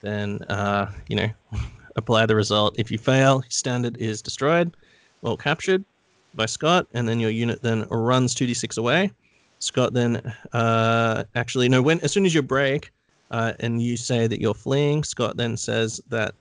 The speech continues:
he is going to charge after you or reform. So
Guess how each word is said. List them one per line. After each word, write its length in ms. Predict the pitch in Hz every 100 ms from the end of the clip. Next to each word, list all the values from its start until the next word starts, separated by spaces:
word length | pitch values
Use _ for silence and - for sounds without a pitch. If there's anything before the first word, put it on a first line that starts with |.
| _
he 200 | 117 107
is 120 | - -
going 280 | 113 113
to 320 | 113 110 107 - _ -
charge 260 | - 113 113
after 280 | 110 - 117
you 240 | 113 120
or 180 | 113 110
reform. 560 | 117 131 147 175 190 208 _ _ _ _ _ _ _ _ _ _ _ _ _ _ _ _ _ _ -
So 520 | - 113 113 107